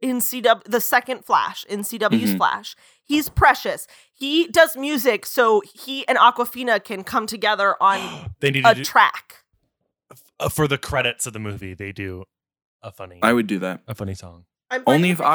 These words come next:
Speaker 1: picture.
Speaker 2: Aquafina does another thing for the M T A where she's the voice of the Seven line,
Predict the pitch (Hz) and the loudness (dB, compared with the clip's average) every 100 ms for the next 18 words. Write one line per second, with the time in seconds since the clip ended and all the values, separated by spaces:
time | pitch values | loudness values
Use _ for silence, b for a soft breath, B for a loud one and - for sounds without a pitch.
0 | 156 165 - 151 139 120 120 113 - 120 | 2 -2 -2 -2 -2 0 -2 -2 -4 -4
1 | 113 117 110 104 101 - - 123 107 101 | -2 0 0 0 -4 -8 -6 -2 0 -2
2 | - 110 98 92 - 107 107 104 101 113 | -2 0 0 0 -4 -6 -4 -4 -4 -2
3 | 95 92 92 90 - 95 95 92 98 92 | -2 -2 -4 -4 -6 -6 -6 -4 -4 -4
4 | 98 98 - 98 110 113 117 123 131 | -8 -6 -4 -2 -2 -4 -4 -4 -6